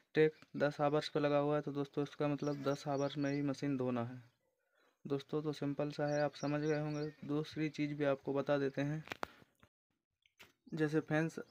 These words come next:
अब आपको दूसरे में भी बता देते हैं जिसमें लिखा हुआ है check as adjust। इसका मतलब दोस्तों चेक या टाइट या ढीला करना है, देखना है।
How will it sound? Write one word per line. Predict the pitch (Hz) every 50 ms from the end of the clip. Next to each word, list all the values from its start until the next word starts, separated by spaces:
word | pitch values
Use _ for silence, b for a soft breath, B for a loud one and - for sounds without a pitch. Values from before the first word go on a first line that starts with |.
| _ -
अब | 147 151 156 147 139 - _ _ _ _ _ _ -
आपको | 143 147 151 151 - 165
दूसरे | 151 147 143 147 - 156 151
में | 156 156 151 151
भी | 156
बता | 143 147 135 - 151
देते | 143 147 147 139 - 147
हैं | 147 147 139
जिसमें | 143 139 - 151 147
लिखा | 147 139 139 143
हुआ | 143 147 147
है | 147
check | - - 143 147 139 -
as | 147 151 147 - - - -
adjust। | 143 139 131 131 131 127 127 - 131
इसका | 131 - - 143 143
मतलब | 143 143 147 143 139
दोस्तों | 143 143 147 - 156
चेक | 156 - - 143 147 151 143 143
या | 143 151 160 160 - -
टाइट | 139 135 135 139 135
या | 139 143
ढीला | 139 139 135 135 135
करना | 131 - 131 135 131 131
है, | 127 123
देखना | 123 127 120 120 123 120 117
है। | 117 120